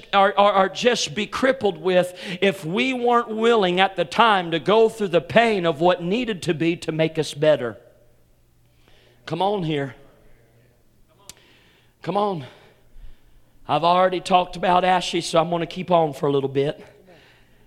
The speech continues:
She was riding her bicycle one day and flipped off that thing, and the pedal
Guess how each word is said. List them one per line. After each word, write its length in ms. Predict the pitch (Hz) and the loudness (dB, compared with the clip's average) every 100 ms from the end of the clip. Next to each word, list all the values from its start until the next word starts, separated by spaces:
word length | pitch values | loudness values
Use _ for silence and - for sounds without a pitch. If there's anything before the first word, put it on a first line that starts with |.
| _ - | _ -12
She 220 | - 160 | -2 0
was 380 | 160 156 - - - _ _ _ _ _ _ | 2 0 -2 -6 -14 _ _ _ _ _ _
riding 380 | 151 175 175 165 | 4 4 4 0
her 100 | 165 | 2
bicycle 640 | 175 185 180 - 180 175 | 4 4 2 -4 -4 -2
one 280 | 160 165 165 | 0 -2 0
day 380 | 170 170 175 165 | 2 2 0 -2
and 180 | 120 104 - _ _ | -6 -10 -20 _ _
flipped 360 | - - 175 - | -10 2 2 4
off 240 | 180 180 - | 2 2 2
that 280 | 170 170 | 2 2
thing, 420 | - 170 175 175 147 | -2 -2 0 -4 -6
and 200 | 117 104 _ _ _ _ _ _ _ _ - - - - - | -8 -12 _ _ _ _ _ _ _ _ -20 -20 -20 -20 -8
the 80 | |
pedal 720 | 135 - 208 196 165 156 165 | -6 2 4 4 2 0 -2